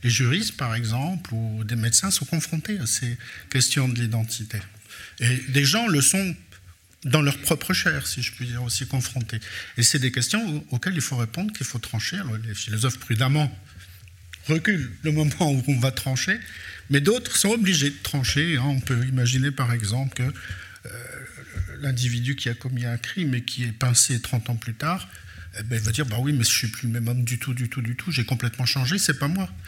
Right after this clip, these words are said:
qui ai, qui ai commis ce crime. Vous pouvez pas me condamner comme si vous m'aviez pincé sur le moment. »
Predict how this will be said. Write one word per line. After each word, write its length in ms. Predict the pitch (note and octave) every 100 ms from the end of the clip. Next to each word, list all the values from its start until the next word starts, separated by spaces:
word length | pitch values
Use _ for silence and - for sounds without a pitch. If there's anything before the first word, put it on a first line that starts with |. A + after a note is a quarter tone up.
| - - -
qui 160 | - B2
ai, 240 | B2 A#2+ B2
qui 100 | B2
ai 60 |
commis 260 | - A#2+ A#2+
ce 120 | -
crime. 260 | - F#3 C3+
Vous 80 | A#2+
pouvez 180 | A2 B2
pas 160 | D#3+
me 80 | D3
condamner 460 | C3+ C#3+ C#3 D#3 F#3
comme 180 | - B2+
si 300 | - D#3 C#3
vous 100 | C3+
m'aviez 300 | C3 A#2+ C3+
pincé 420 | C3+ C3 F#3 F3+ - - - - - - - -
sur 220 | - C3
le 120 | C3+
moment. » 300 | C#3 D#3 E3+